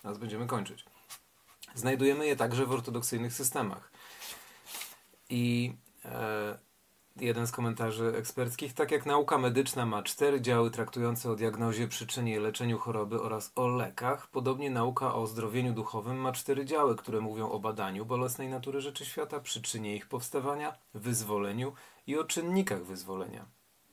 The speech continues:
I buddyzm jest o tyle uniwersalny, że rozważa to samo, takie cztery zagadnienia, właśnie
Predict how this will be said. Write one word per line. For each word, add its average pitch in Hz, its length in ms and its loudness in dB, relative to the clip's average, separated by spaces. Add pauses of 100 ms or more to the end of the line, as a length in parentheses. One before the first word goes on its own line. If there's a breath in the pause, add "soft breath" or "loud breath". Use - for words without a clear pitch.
(1160 loud breath)
I 117 340 2
buddyzm 175 400 -2
jest 139 140 0
o 127 40 0
tyle 160 200 4
uniwersalny, 120 720 0
że 107 420 -2 (200)
rozważa 135 880 4 (140)
to 180 120 -4
samo, 117 500 2
takie 107 240 -8
cztery 139 260 0
zagadnienia, 98 560 0
właśnie 98 280 -6